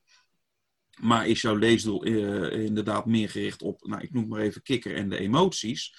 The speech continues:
ja, zet dan even een, een, een woordweb of een, eh, woordwolk op het bord met de emoties er nog eens in.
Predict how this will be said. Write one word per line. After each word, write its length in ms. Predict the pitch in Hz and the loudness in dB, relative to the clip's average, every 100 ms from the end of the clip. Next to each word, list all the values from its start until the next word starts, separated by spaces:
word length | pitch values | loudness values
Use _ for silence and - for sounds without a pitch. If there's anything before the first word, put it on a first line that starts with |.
| - - _ | -20 -20 _
ja, 240 | 104 123 | 0 2
zet 240 | 120 90 - | 0 -4 -4
dan 180 | 101 95 | -2 2
even 280 | 127 123 | 2 2
een, 200 | 139 143 147 | 2 2 2
een, 200 | 139 143 | 0 0
een 220 | 135 143 - - - | 0 -2 -4 -16 -2
woordweb 580 | 127 147 139 131 139 | 6 6 8 6 4
of 140 | 131 123 | 4 2
een, 220 | 135 131 | 4 4
eh, 160 | 131 131 | 4 4
woordwolk 540 | 147 139 135 139 131 | 4 4 4 2 0
op 100 | 139 | -2
het 120 | 139 | -4
bord 260 | 123 143 135 | 2 2 2
met 160 | 143 139 | 0 0
de 80 | 147 | 4
emoties 600 | 160 175 170 - 98 - | 4 6 4 2 -4 0
er 160 | 110 | 0
nog 200 | 107 98 | 0 -2
eens 120 | 92 | -6
in. 260 | 95 90 85 | -6 -6 -8